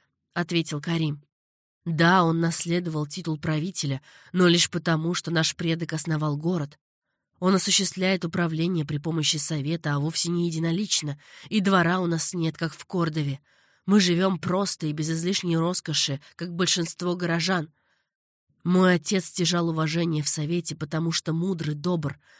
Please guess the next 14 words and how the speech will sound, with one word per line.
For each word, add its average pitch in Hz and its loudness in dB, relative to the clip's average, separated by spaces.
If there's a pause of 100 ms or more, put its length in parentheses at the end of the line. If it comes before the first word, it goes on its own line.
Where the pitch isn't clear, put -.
(360)
Мы 190 4
свято 170 2
чтим - 0
Аллаха 156 0
и 143 -4
калифа. 143 -4 (340)
К - -20
тому 170 2
же 165 -2
я 160 2
младший 165 0
в - -4
семье 160 -2
Хатиба. 147 -6